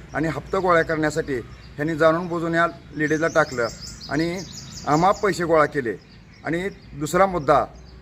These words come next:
की माढा तालुक्यामध्ये चार रस्ते आहेत, त्या चार रस्त्यांची दीडशे कोटीची रॉयल्टी ह्या शासनाची बुडवलेली आहे.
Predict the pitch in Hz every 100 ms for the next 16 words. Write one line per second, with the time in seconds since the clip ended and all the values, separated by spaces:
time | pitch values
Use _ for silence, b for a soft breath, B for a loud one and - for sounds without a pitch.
0 | - - 165 175 180 180 - - - -
1 | 143 160 170 170 165 175 170 170 180 175
2 | 180 175 - 156 127 - - - - -
3 | 170 175 170 175 156 160 160 160 165 170
4 | 185 190 175 170 170 160 147 147 104 -
5 | - - 160 170 151 151 160 165 156 147
6 | 156 160 160 147 120